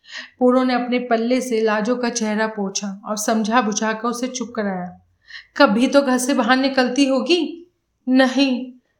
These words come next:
बस सवेरे तो खेतों पे जाती होगी।" "वो साथ होती है।" "आज अमावस है,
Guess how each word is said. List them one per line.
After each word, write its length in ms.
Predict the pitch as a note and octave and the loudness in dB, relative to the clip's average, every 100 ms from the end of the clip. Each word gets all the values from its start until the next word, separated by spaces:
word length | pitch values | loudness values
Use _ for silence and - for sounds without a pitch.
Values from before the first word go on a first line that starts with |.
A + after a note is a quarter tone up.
| _ G#3 | _ -2
बस 220 | A#3+ - | -2 2
सवेरे 460 | B3 G3+ A#3 A#3+ C4+ | 2 4 2 2 0
तो 200 | D#4 D#4 | 0 -2
खेतों 360 | - B3+ C4+ | -2 0 0
पे 140 | C#4 D4 | 2 0
जाती 360 | B3+ A3+ C4+ | 0 0 -2
होगी।" 640 | C4 C4+ C4+ E4 - - _ _ _ _ _ - | -2 -2 -2 -6 -8 -18 _ _ _ _ _ -6
"वो 160 | B3+ C4+ | -2 0
साथ 460 | C#4 C4+ C4 C#4 | 4 4 4 2
होती 360 | C#4+ - C4 B3+ | -2 -2 -2 -2
है।" 360 | A#3 G3+ - _ _ _ _ - | -4 -6 -10 _ _ _ _ 0
"आज 240 | A3+ A#3 | 2 2
अमावस 560 | G#3 G3+ G3 G3+ G#3+ G#3+ | 2 2 0 -2 -4 -6
है, 280 | F#3 F#3 | -8 -10